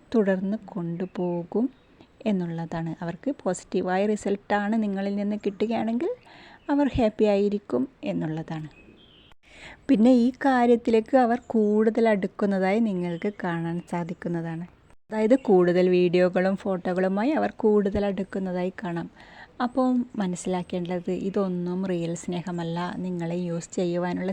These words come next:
സ്നേഹമാണ് എന്ന് തിരിച്ചറിയുക. അപ്പോൾ ചില വ്യക്തികൾ ചെയ്യുന്നത് എന്താണെന്ന് വെച്ചാൽ ആദ്യമേ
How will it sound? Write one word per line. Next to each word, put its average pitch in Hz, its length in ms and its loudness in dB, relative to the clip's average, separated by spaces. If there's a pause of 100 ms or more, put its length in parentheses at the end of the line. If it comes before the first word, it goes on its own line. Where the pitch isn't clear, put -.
(120)
സ്നേഹമാണ് 175 760 -4 (220)
എന്ന് 180 320 2 (160)
തിരിച്ചറിയുക. 170 680 -4 (1300)
അപ്പോൾ 233 300 2 (220)
ചില 226 240 4
വ്യക്തികൾ 240 560 2 (600)
ചെയ്യുന്നത് 226 460 4
എന്താണെന്ന് 196 480 -2
വെച്ചാൽ 190 260 -6
ആദ്യമേ 190 380 0